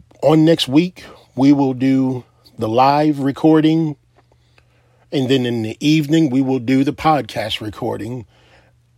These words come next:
And then, of course, if it is the Lord's will, this Saturday, we will do the traveling pulpit also. Uh, things are happening here with the traveling pulpit and Wednesday with the Word, and things will continue to happen. Things will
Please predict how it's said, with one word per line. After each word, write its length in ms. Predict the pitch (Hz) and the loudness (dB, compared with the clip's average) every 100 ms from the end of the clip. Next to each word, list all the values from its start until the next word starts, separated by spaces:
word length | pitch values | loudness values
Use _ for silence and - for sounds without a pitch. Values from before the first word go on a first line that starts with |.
| _ _ _ _ | _ _ _ _
And 200 | 139 135 | -2 -2
then, 180 | 123 120 | -2 -4
of 100 | 120 | -6
course, 360 | - 131 123 135 | -4 -2 0 0
if 200 | 127 127 | -2 0
it 100 | 127 | -2
is 140 | 123 | -2
the 80 | 127 | -4
Lord's 400 | 123 127 127 - | -2 -2 -4 -4
will, 220 | 127 123 | -4 -2
this 200 | 113 135 | -4 -4
Saturday, 480 | - 143 127 123 123 | -4 -2 0 -2 -4
we 220 | 120 123 | -4 -4
will 160 | 120 117 | -6 -6
do 160 | 120 | -6
the 80 | 123 | -6
traveling 480 | 107 123 117 127 120 | -6 -4 -4 -6 -8
pulpit 440 | - 123 - 139 - | -6 -8 -6 -8 -4
also. 640 | 113 104 101 - 120 117 - _ _ _ | -4 -4 -6 -4 -4 -4 -12 _ _ _
Uh, 240 | - 101 87 | -14 -12 -14
things 440 | - 160 160 175 | -4 2 2 4
are 100 | 175 | 2
happening 640 | 175 175 151 160 156 165 170 | 2 0 -2 0 2 2 0
here 480 | 110 147 147 156 151 _ _ - | -2 0 2 2 -2 _ _ -4
with 320 | 139 151 - | 0 0 -2
the 120 | 139 | -4
traveling 420 | - 147 143 139 | 2 2 2 -2
pulpit 440 | 127 143 135 143 143 | -2 -2 -2 -2 -2
and 200 | 139 127 | -2 -4
Wednesday 340 | 131 127 131 | -4 -4 -4
with 220 | 127 131 | -6 -6
the 100 | - | -6
Word, 280 | 113 120 143 | -6 -2 -2
and 200 | 127 117 | -2 -4
things 220 | 139 139 | -2 -2
will 140 | 135 143 | -2 -4
continue 420 | 139 123 139 139 | -4 -4 -4 -4
to 120 | - | -6
happen. 440 | - 131 - 143 | -6 -6 -2 -4
Things 320 | 139 131 139 117 | -2 -4 -4 -2
will 180 | 127 | -4